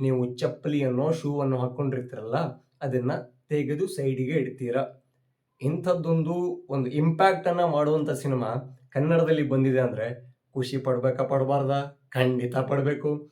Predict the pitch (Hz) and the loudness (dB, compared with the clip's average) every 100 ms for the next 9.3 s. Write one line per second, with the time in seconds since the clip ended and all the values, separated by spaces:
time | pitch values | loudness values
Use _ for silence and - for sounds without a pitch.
0 | _ - 131 117 123 156 165 - _ 151 | _ -4 -2 0 0 -2 -2 -10 _ -6
1 | 147 156 160 147 127 123 131 - _ 147 | -4 0 2 2 2 0 -2 -8 _ -4
2 | 151 165 185 185 185 156 151 151 135 - | -2 2 2 2 0 2 0 -2 -4 -4
3 | - 127 135 117 98 101 - _ _ _ | 2 4 4 2 -2 -8 -14 _ _ _
4 | 156 190 190 190 185 180 156 143 175 175 | 6 6 8 6 4 2 2 2 2 2
5 | 175 165 151 123 123 151 139 - - - | 2 0 0 -2 0 2 0 -2 -10 -2
6 | 143 135 131 131 165 151 165 - 139 131 | 2 4 4 4 4 4 4 2 0 0
7 | 107 107 104 104 - _ 156 165 180 165 | 0 -2 -8 -10 -16 _ 0 4 6 6
8 | 160 160 143 160 170 139 127 123 113 107 | 4 2 4 6 4 2 -2 -4 -6 -4
9 | 117 143 | 0 0